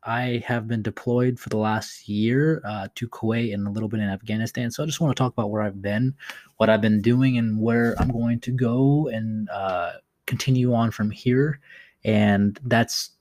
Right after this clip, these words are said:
pretty much the biggest thing that I'm gonna do with this. So I'm not sure if this podcast is gonna be very long, but it will be, it will be, uh, uh,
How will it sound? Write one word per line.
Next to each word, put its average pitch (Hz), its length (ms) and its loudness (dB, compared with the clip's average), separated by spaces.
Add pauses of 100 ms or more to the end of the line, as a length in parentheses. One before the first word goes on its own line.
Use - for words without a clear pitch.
(100)
pretty 123 240 2
much 113 340 0
the 117 60 -6
biggest 101 600 -2
thing 104 200 0
that 101 40 2
I'm 95 80 2
gonna 90 140 -2
do 90 80 -2
with 87 100 -2
this. 80 140 -4
So - 80 -4
I'm 143 60 2
not 175 120 2
sure 170 140 -4
if - 60 -14
this - 240 -4
podcast - 460 -2
is 117 60 -10
gonna 117 160 -2
be 110 100 0
very 107 220 2
long, 101 640 4
but 135 420 6 (540)
it 110 120 -2
will 135 280 8
be, 120 480 6 (560)
it 127 80 4
will 147 160 6
be, 139 260 6
uh, 123 380 2 (1400)
uh, 95 180 -6